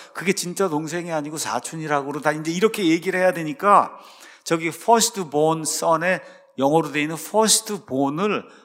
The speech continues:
없애지 않으면 그러면 어떻게, 카톨릭의 교리가 성립이 안 되는 거예요.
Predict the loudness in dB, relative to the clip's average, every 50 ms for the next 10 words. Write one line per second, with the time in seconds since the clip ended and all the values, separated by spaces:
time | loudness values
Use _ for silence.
0 | _ 2 4 6 6 6 6 4 4 4 6 6 6 6 6 4 0 -6 -4 -2
1 | 0 0 -2 -2 -8 -16 -20 -20 _ _ _ _ _ _ -4 -2 0 2 2 2
2 | 2 -2 -6 -6 -6 -6 -8 -12 -18 _ -8 -6 -6 -4 -4 -6 -6 -6 -4 -6
3 | -6 -6 -6 -6 -6 -6 -4 -6 -6 -6 -6 -8 -8 -10 -10 -8 -8 -8 -8 -8
4 | -8 -8 -8 -10 -10 -10 -10 -10 -10 -12 -12 -14 -16 -20